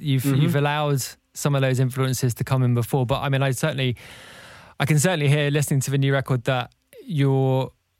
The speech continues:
Speaker 1: you've opened the gate there. I mean, not, not, you know, not completely. It's not like Recondite does, does drill
Speaker 2: Yeah,
Speaker 1: or
Speaker 2: yeah, yeah.
Speaker 1: whatever, like, you know, but it's, but it's definitely recognizable.
Speaker 2: Absolutely. And even, and I have to bring this up, of course,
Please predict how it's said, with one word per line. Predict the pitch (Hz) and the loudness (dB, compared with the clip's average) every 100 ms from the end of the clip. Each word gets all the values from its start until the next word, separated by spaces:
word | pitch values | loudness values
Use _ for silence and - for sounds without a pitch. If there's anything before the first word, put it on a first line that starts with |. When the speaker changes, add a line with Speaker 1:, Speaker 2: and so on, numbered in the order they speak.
| - | -2
Speaker 1:
you've | 151 143 | 0 2
opened | 165 156 135 | 2 2 2
the | |
gate | 135 131 131 - | 2 -2 -4 -12
there. | - 123 107 107 113 - | -8 -2 -2 -2 -4 -2
I | |
mean, | 151 160 | 2 2
not, | 175 | 2
not, | 175 156 - - | 2 0 -4 -4
you | 165 | 0
know, | 127 | 2
not | 139 180 | 2 2
completely. | 165 156 160 160 131 131 | 2 2 2 2 0 -2
It's | - | 0
not | 151 - | -2 -2
like | 139 131 - - - | -4 -4 -6 -20 -8
Recondite | 151 139 143 131 131 | -2 0 2 2 0
does, | 131 117 - - - 143 | 0 -2 -4 -10 -16 -6
does | 147 135 | 0 0
drill | 113 151 139 | 2 4 4
Speaker 2:
Yeah, | 135 | 2
Speaker 1:
or | |
Speaker 2:
yeah, | 139 123 120 | 2 2 2
yeah. | |
Speaker 1:
whatever, | 131 127 117 113 | 2 0 0 -4
like, | 113 120 127 - | -2 -4 -4 -8
you | 127 | -6
know, | 117 127 - | -4 -4 -4
but | 127 | -4
it's, | 131 - | -6 -6
but | - 135 | -4 -4
it's | 131 | -2
definitely | - 147 139 120 | -2 -2 0 0
recognizable. | 117 - 110 113 110 104 120 - - - - 151 - - - _ - - - - | 0 -2 -2 0 -2 -6 -12 -14 -20 -20 -16 -16 -16 -20 -20 _ -20 -20 -18 -6
Speaker 2:
Absolutely. | 160 143 160 170 165 | -4 0 0 0 0
And | 135 139 165 | 0 0 0
even, | 165 156 135 135 156 _ - - - - | 0 2 0 -2 -6 _ -16 -16 -10 -2
and | 131 | 0
I | 127 | 2
have | 143 156 | 0 -2
to | 127 | -6
bring | 110 120 113 | -2 -2 0
this | 110 - | -2 -2
up, | 117 127 - | -2 -2 -4
of | 117 107 | -4 -4
course, | - 120 131 - | -2 -2 -2 -4